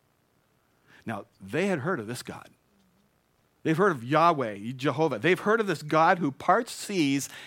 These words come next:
and wipes out armies. This is the God who raises from the dead. They've heard of him, and they're wondering, "Why would you run from a God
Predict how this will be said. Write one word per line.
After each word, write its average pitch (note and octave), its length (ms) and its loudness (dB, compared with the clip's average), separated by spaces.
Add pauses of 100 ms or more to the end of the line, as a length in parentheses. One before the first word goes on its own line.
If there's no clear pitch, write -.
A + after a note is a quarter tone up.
(200)
and D#3 400 -2
wipes F3 320 2
out D#3+ 220 4 (140)
armies. C3 600 -2 (720)
This F3+ 200 -4
is G3 60 -6
the G3 80 -4
God F3 200 4
who E3 100 0
raises D3+ 320 0
from D3 140 -4
the A#2 60 -4
dead. A#2 200 -4
They've B2+ 140 -4
heard G3+ 160 -2
of E3 80 -4
him, C3 100 -2
and C3 80 -2
they're D#3+ 80 -2
wondering, C3 360 -2 (360)
"Why C3+ 640 0 (320)
would C#3 200 -4
you C#3 120 0
run B2+ 580 -4
from G#2+ 200 -10
a F2 60 -10
God A#2 460 -6